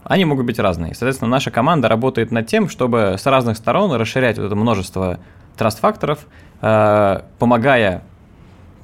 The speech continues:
пользователям находить хороших продавцов. Например, у нас есть программа для автодилеров «Проверенный партнёр». Мы считаем всех наших продавцов парт-, нашими партнёрами, и мы проводим дополнительные проверки. Вот в, там,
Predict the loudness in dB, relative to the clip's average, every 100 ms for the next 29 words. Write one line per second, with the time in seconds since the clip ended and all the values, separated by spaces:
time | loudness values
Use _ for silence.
0 | -20 0 2 2 0 -2 -2 0 -2 -2
1 | -4 -2 -2 -4 -6 -4 -4 -6 -12 -2
2 | 0 0 -4 -4 -2 0 2 0 -2 -10
3 | -20 -2 2 2 0 -2 0 -2 -2 0
4 | 2 2 0 -2 -2 -6 -6 -14 -20 -8
5 | -2 -2 0 2 2 2 -4 -16 -20 -20
6 | -20 -20 -20 -20 -20 -14 -12 -2 -2 -2
7 | -6 -6 -6 -4 -2 -4 -10 -4 -4 -2
8 | -2 -2 -2 -2 -4 -4 -4 -4 -6 -10
9 | -20 -20 -6 0 2 2 2 0 0 0
10 | 0 0 0 -2 0 -2 0 -2 -2 -6
11 | -8 -4 -4 -4 -6 -6